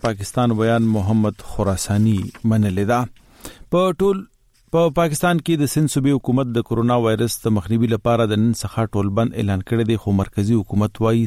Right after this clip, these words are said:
سند د لاک ډاون واک نه لري. پرون په کراچۍ کې د وزیر اعلی مراد علي شاه په مشرۍ په یوه غونډه کې پریکړه وشوه چې د وایرس د مخنیوي لپاره به د اګست تر اتمې نیټې دفترونه او کاروبارونه تړلي وي. بل خوا د اطلاعاتو او نشریاتو وفاقي وزیر فواد چودري ویلي دي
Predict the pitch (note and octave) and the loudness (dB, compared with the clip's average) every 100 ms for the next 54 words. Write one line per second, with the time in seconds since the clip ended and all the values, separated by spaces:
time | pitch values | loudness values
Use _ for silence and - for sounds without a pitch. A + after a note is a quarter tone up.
0 | - A#2 A2+ G#2+ F#2+ F2+ F2 G2+ G2 G2 | -2 0 2 2 0 -2 -2 0 2 2
1 | F#2+ G#2 - A2+ G#2 A2 B2+ A#2 - - | 2 0 0 0 2 0 -2 -4 -12 -20
2 | - C#3+ C#3+ B2+ B2+ B2+ B2 B2+ A#2+ B2+ | -4 0 0 0 0 0 0 -2 -2 -2
3 | A#2 A2 G#2+ G#2+ A2 G#2+ G#2 G#2 G2 F#2 | -2 0 0 0 0 0 0 -2 -2 -4
4 | - A2 - G2 - G2+ G#2 - F#2+ F#2+ | -2 -4 0 -2 0 0 0 0 -2 2
5 | G#2 G2 - - D3 D3 C#3+ B2 D3 C3 | 2 0 -4 -2 -2 0 -2 0 -2 -2
6 | - - - - D3+ D#3+ D#3 D#3 C#3+ C3+ | -4 -20 -20 -4 0 2 2 2 0 0
7 | C3 - B2 A#2+ A#2 - A2+ A2+ G#2+ A2+ | -2 -2 0 0 0 0 0 2 2 0
8 | G2+ F#2+ G2+ G2+ - A2 A2 G2+ B2+ A2+ | 0 -2 -2 -4 -4 -6 -6 -4 0 0
9 | F#2+ F#2+ G#2+ G#2 F2+ - - G2 G#2 G2 | 0 -2 0 0 -2 -6 -4 0 2 0
10 | - G2 F#2 F2+ F#2 F#2+ F#2 A2 G#2+ G2+ | -2 -4 -2 0 0 0 0 0 0 2
11 | A#2 C3 - - - - C#3 C3 C3+ C3 | 0 0 -4 -20 -16 -4 -2 0 2 0
12 | A#2 B2+ B2+ B2+ A#2+ A2 - A#2+ A2+ A2+ | 0 0 0 0 0 0 0 0 0 -2
13 | - G2+ - A2+ G2+ G#2+ G2+ G#2 G#2 G2+ | -4 -6 -2 -2 0 -2 -2 0 0 -2
14 | - G2 A2 G#2+ G#2+ G#2 G#2 | -4 -2 0 2 2 0 -2